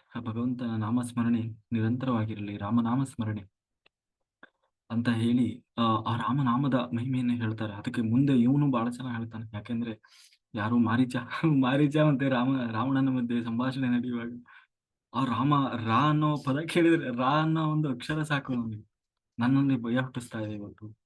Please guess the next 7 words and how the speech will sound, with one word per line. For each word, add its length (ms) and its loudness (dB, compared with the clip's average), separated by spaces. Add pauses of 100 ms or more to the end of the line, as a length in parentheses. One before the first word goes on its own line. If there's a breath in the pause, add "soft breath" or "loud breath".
(120)
ಅಂತ 140 -4
ಹೇಳಿ. 220 -6
ಅಂದ್ರೆ 440 -6 (500)
ರಾಮ 340 -2
ಅಂತಂದ್ರೆ, 480 2
ರಾ 120 0
ಅಂತಂದ್ರೆ 760 -2